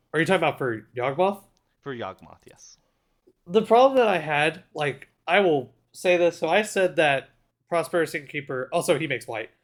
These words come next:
Speaker 1: Prosperous Innkeeper,
Speaker 2: Mm-hmm.
Speaker 1: uh, his back hurts. But let me tell you, Grist, God's work. Like,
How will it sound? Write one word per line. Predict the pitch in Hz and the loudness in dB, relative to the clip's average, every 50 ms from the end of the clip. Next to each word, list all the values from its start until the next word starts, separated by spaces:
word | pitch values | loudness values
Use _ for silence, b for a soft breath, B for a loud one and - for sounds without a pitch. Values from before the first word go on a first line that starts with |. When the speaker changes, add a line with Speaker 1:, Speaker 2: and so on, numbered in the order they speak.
| _ _ _ _ _ _ _ - | _ _ _ _ _ _ _ -8
Speaker 1:
Prosperous | 165 175 170 - 190 175 175 185 | -6 -6 -4 -4 -4 -4 -2 -4
Innkeeper, | 170 151 143 165 151 - 147 135 131 127 120 113 110 _ _ _ _ _ _ _ _ _ _ _ _ 139 | -6 -6 -6 -8 -8 -6 -6 -6 -6 -6 -8 -10 -14 _ _ _ _ _ _ _ _ _ _ _ _ -6
Speaker 2:
Mm-hmm. | 139 131 117 104 107 | -4 -4 -4 -4 -6
Speaker 1:
uh, | - - _ _ - - - - - | -8 -12 _ _ -20 -20 -20 -14 -6
his | - 170 165 143 - | -4 -2 -2 -2 -2
back | - 143 131 120 - | -2 0 0 -2 -2
hurts. | - 110 101 95 - - - - - _ _ _ _ _ _ _ _ _ _ _ _ _ _ _ _ _ _ _ _ _ _ _ - - _ _ | -8 -14 -16 -16 -18 -20 -20 -20 -20 _ _ _ _ _ _ _ _ _ _ _ _ _ _ _ _ _ _ _ _ _ _ _ -20 -20 _ _
But | 135 135 131 117 - 180 165 151 151 160 | -20 -20 -16 -4 0 2 2 4 4 4
let | 180 196 208 | 2 2 2
me | 226 208 | 2 0
tell | 208 - 190 180 | 0 2 2 2
you, | 170 160 147 123 - | 2 2 -2 -6 -8
Grist, | - - 135 165 170 185 202 - - - - - - _ _ _ _ _ _ _ _ _ _ _ _ _ _ _ _ _ _ _ _ _ _ _ 147 123 - _ | -10 -4 2 4 4 4 4 2 -4 -12 -14 -18 -20 _ _ _ _ _ _ _ _ _ _ _ _ _ _ _ _ _ _ _ _ _ _ _ -20 -20 -12 _
God's | - 180 160 151 160 156 147 123 | 0 2 4 6 4 4 4 2
work. | 127 117 120 127 110 - - - - - - _ _ _ _ _ _ _ _ _ _ _ _ _ _ _ _ _ _ _ _ _ _ | -2 -2 -2 -2 -2 -2 -6 -10 -16 -18 -20 _ _ _ _ _ _ _ _ _ _ _ _ _ _ _ _ _ _ _ _ _ _
Like, | - 180 180 170 143 165 - | 0 2 2 2 0 -4 -12